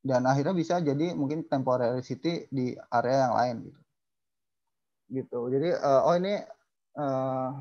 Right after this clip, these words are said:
kemung-, apa tuh, eh, data yang, yang kita dapatkan dari, eh, area industri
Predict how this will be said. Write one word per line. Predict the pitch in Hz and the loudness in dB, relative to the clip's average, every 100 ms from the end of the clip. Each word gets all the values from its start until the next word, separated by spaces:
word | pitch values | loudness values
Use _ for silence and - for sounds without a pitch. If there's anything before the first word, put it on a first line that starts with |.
| - | -8
kemung-, | 147 147 143 - _ _ _ - | -4 -2 -2 -6 _ _ _ -4
apa | 139 135 139 | -2 0 0
tuh, | 180 190 - - | 0 0 0 -2
eh, | 139 135 131 131 120 - _ 139 | -2 0 0 0 -4 -8 _ -2
data | 127 117 - 175 180 - | 0 0 0 2 2 2
yang, | 135 123 123 127 - _ _ _ _ _ _ _ 123 | 0 0 -4 -10 -14 _ _ _ _ _ _ _ -4
yang | 127 | 0
kita | 135 135 | 4 4
dapatkan | 113 - 104 - 151 170 | 4 2 -2 -2 -2 2
dari, | 135 165 151 | 2 2 -4
eh, | - 131 127 123 - | -4 -2 0 0 2
area | 135 135 | 4 4
industri | 147 139 - 143 139 139 139 | 2 0 -2 0 4 4 4